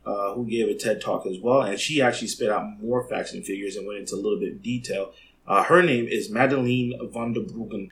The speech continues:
Um, but the, um, statistics that they were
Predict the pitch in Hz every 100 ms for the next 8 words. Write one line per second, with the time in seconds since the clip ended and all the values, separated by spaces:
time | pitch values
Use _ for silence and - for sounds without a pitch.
0 | _ 107 110 110 95 90 - 123 127 123
1 | - - 123 131 127 123 123 120 113 107
2 | 101 101 - - - 127 202 196 160 139
3 | 127